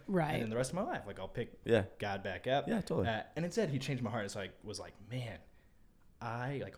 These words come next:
Speaker 2: all of my plans and visions for what college was going to be
Speaker 3: Yeah.
Speaker 2: got turned upside down."
Speaker 1: Before you even
Speaker 2: Uh,
Speaker 1: got to campus.
Speaker 2: before I got here.
Speaker 1: Yeah.
Speaker 2: Uh, and so then, like, I went to frog camp. I just didn't talk to anybody. I was like, "I don't know how to engage, like, if that's not what's gonna be."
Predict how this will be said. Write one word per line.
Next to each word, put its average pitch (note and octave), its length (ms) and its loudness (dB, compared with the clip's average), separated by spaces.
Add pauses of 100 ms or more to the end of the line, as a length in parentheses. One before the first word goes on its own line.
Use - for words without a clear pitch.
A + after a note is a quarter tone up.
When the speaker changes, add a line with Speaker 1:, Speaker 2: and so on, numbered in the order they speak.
Speaker 2:
all C3+ 240 2
of D3 80 0
my A2+ 140 2
plans G#2+ 500 -4
and F#2 120 -8
visions A#2 460 -2
for G#2+ 160 -2
what G2 240 -4
college G#2+ 340 -4
was F#2+ 120 -12
going G2 160 -6
to F#2 80 -8
be F2+ 140 0
Speaker 3:
Yeah. G2 260 8 (320)
Speaker 2:
got - 340 -4
turned B2 240 4
upside G#2 360 0
down." G2 340 -2 (140)
Speaker 1:
Before G#3 260 10
you G3 120 10
even E3 140 10
Speaker 2:
Uh, D3+ 40 4
Speaker 1:
got D#3+ 160 6
to - 40 -10
campus. E3+ 300 4
Speaker 2:
before D#3 160 8
I A#2+ 60 4
got C#3+ 260 4
here. A#2+ 200 -6
Speaker 1:
Yeah. F3 280 8 (120)
Speaker 2:
Uh, A2 220 0 (100)
and B2+ 160 2
so B2 160 2
then, C3+ 540 4
like, - 140 -8
I - 20 -6
went G#2+ 140 -6
to - 60 -12
frog C#3+ 340 2
camp. B2 240 -2
I F#2+ 60 -4
just - 160 -16
didn't - 220 -16
talk D3 300 -2
to - 60 0
anybody. A#2 320 2
I - 20 6
was - 80 4
like, - 140 -4
"I A#2+ 40 2
don't C3 120 10
know - 100 8
how C#3 220 2
to B2+ 80 6
engage, A#2+ 560 0
like, A2 240 -4
if - 80 -6
that's C#3+ 280 6
not B2 100 6
what's F3 180 12
gonna A2 160 0
be." G#2+ 340 -2